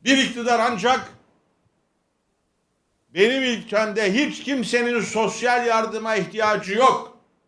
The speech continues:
noktasında ise övünmeye hakkı vardır.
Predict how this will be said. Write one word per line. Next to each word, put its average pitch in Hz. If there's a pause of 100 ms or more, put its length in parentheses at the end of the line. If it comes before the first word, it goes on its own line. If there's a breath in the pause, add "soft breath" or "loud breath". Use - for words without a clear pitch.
(1400)
noktasında 220
ise 226 (880)
övünmeye 202
hakkı 175
vardır. 127